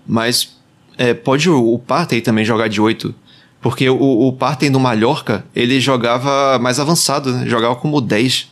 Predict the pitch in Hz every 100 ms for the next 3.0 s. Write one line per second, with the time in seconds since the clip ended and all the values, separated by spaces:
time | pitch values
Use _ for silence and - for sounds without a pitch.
0 | - - 190 240 - - 135 135 131 123
1 | 113 117 113 135 110 117 117 - 104 -
2 | 110 101 98 104 107 107 98 107 -